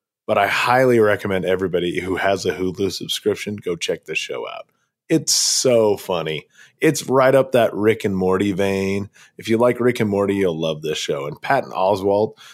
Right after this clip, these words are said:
who does the voice of modoc, he kills it. It is so good. Like,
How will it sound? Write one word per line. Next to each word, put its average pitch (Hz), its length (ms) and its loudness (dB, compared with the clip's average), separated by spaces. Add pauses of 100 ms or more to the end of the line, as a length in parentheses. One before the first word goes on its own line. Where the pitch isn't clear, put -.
(120)
who 107 120 -4
does 98 240 2
the 92 100 -4
voice 87 420 0
of 98 100 -2
modoc, 101 480 0
he - 240 -2
kills - 580 -6
it. - 140 -12 (480)
It 120 120 -6
is 98 240 2
so 110 540 4
good. 82 380 -2 (320)
Like, - 340 0